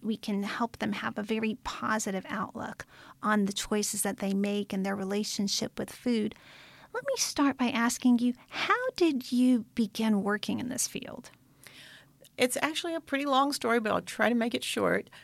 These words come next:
Speaker 2: I started actually right after I got my P H D. My very first job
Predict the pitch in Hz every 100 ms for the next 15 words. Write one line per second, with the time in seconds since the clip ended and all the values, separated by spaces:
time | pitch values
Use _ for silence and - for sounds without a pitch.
0 | - - _ 214 240 247 330 302 277 240
1 | - 208 165 170 226 233 254 240 208 208
2 | 196 190 185 190 175 - 170 170 160 175
3 | 196 214 202 196 - 180 - -